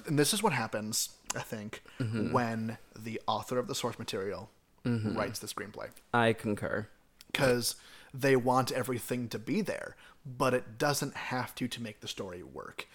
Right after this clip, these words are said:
Speaker 2: Precisely.
Speaker 1: Like, all of goddamn Sicily.
Speaker 2: Yeah, no, the whole Sicily section definitely didn't f-, need to, like, the only reason,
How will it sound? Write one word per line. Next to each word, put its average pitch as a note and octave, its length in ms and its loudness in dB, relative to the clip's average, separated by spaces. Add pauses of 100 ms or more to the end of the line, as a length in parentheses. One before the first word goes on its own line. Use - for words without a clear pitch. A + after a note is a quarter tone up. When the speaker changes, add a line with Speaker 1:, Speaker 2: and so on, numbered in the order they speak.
(260)
Speaker 2:
Precisely. B2+ 380 6
Speaker 1:
Like, D#3+ 160 2
all D3+ 340 6
of C3+ 160 0
goddamn A#2+ 720 0
Sicily. C2 560 -4 (680)
Speaker 2:
Yeah, E3+ 520 12
no, F#3+ 200 12
the F3+ 120 12 (100)
whole G#3 280 8
Sicily G#3+ 440 6
section B2+ 800 6
definitely B2+ 540 6 (180)
didn't A2+ 460 4 (140)
f-, - 220 -16
need A2+ 400 4
to, A2+ 160 4
like, C3 220 10 (420)
the F3+ 280 8 (120)
only G#3+ 540 8
reason, B2 760 6